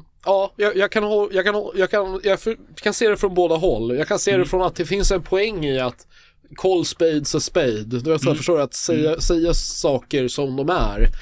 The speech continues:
Speaker 2: Men
Speaker 1: Jag
Speaker 2: han
Speaker 1: tror ju
Speaker 2: gjorde det
Speaker 1: mycket
Speaker 2: så dåligt. Han
Speaker 1: apropå
Speaker 2: gjorde
Speaker 1: att
Speaker 2: det
Speaker 1: vara,
Speaker 2: så
Speaker 1: apropå att vara
Speaker 2: dåligt.
Speaker 1: kristen, jag tror ju på ordets makt, liksom,
Speaker 2: Ja.
Speaker 1: så att, du vet att, eh, det, det, ord har väldigt stor betydelse och du vet att säga
Speaker 2: Ja.
Speaker 1: saker för vad det är.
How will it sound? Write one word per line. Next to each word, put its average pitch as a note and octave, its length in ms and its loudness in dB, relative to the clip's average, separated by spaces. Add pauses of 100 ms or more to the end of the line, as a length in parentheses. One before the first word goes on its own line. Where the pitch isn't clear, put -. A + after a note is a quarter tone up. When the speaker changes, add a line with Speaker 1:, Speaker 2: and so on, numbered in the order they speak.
(140)
Speaker 2:
Men D3+ 140 -2
Speaker 1:
Jag G#3+ 60 2
Speaker 2:
han G#3 80 -2
Speaker 1:
tror G3+ 100 4
ju G3 60 4
Speaker 2:
gjorde - 160 4
det G#3+ 60 0
Speaker 1:
mycket E3 160 2 (140)
Speaker 2:
så G3+ 80 0
dåligt. F#3+ 520 4 (140)
Han D3+ 120 0
Speaker 1:
apropå F#3+ 120 2
Speaker 2:
gjorde G#3 160 2
Speaker 1:
att E3+ 60 4
Speaker 2:
det F#3+ 60 0
Speaker 1:
vara, D#3+ 100 2
Speaker 2:
så - 200 -4
Speaker 1:
apropå E3 220 2
att E3 60 2
vara E3 120 4
Speaker 2:
dåligt. D3+ 200 0
Speaker 1:
kristen, D3+ 400 -2
jag C3 120 -2
tror D#3 160 -2
ju B2 60 -6
på D3 140 -10
ordets C#3 460 -2
makt, - 400 -8
liksom, C#3+ 220 -2
Speaker 2:
Ja. C#3 60 -2
Speaker 1:
så B2+ 100 -4
att, A2 140 -10 (380)
du C3+ 60 -6
vet B2+ 160 -2
att, B2+ 200 -4
eh, C3+ 80 0 (500)
det, C#3+ 220 0
det, C3+ 380 0 (140)
ord F3+ 340 0
har D#3+ 80 0
väldigt C#3 260 -2
stor D#3+ 220 -4
betydelse E3+ 720 -2 (140)
och D3+ 220 -2
du D3 60 -2
vet C#3 120 -4
att C#3+ 80 -6
säga D#3 200 0
Speaker 2:
Ja. D#3 80 2
Speaker 1:
saker C3 440 -2
för C3+ 160 -6
vad B2+ 200 0
det B2+ 60 -2
är. C#3 460 0